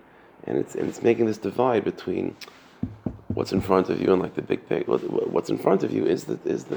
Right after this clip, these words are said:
is, is the galus, and that needs to be redeemed. Exactly, it's the same thing. But kol magmasir lamshich hashbais al Yisrael, and whenever he's davening to bring shefa to Klal Yisrael, is kedei lahalas hashchina.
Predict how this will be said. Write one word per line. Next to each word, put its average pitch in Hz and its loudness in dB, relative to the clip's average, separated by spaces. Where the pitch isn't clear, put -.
is, - -4
is - -4
the - -4
galus, - 0
and - -2
that - 2
needs 98 -2
to - -14
be 95 -4
redeemed. - -2
Exactly, - -6
it's - -10
the - -14
same 101 -4
thing. 131 -6
But - -4
kol 110 6
magmasir 113 4
lamshich 101 2
hashbais 95 2
al 90 2
Yisrael, 78 0
and - -2
whenever 101 6
he's 101 2
davening 92 4
to 85 -6
bring 101 2
shefa 90 -2
to 87 0
Klal 147 2
Yisrael, - -2
is - -4
kedei 117 4
lahalas 98 4
hashchina. - 0